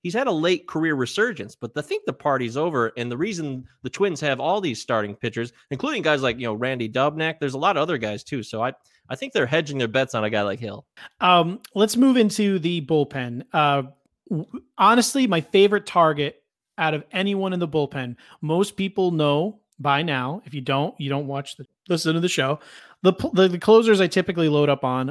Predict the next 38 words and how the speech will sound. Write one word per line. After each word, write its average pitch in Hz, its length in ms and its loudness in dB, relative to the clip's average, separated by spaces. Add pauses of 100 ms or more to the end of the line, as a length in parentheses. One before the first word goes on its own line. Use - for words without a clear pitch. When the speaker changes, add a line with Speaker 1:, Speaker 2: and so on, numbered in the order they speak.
Speaker 2:
are 131 320 0
the 123 440 -8
Keilas 202 360 4
of 190 60 4
the 175 100 4
world, 165 300 6
the 143 80 -2
Joe 147 200 4
Jimenez, 139 680 0
the 131 260 -2
people 214 220 2
at 196 80 -4
the 165 60 -8
back 143 260 2
end. 107 240 -12 (320)
It - 80 -8
costs 208 240 2
<laughs> - 0 -
nothing. 120 360 -4 (240)
I 254 120 6
don't 262 80 8
Speaker 1:
Jose 190 80 8
Speaker 2:
wanna 156 80 6
invest 170 140 4
Speaker 1:
Leclerc. 156 180 4
Speaker 2:
any, 156 180 -6 (400)
yeah, 175 220 0
I - 20 2
don't, 294 240 -2
I 277 60 2
don't 320 80 0
wanna 208 160 2
invest 147 320 -2
anything. 151 340 -4 (440)
But 240 220 6
when 185 140 0
I 233 160 2
am 254 300 -2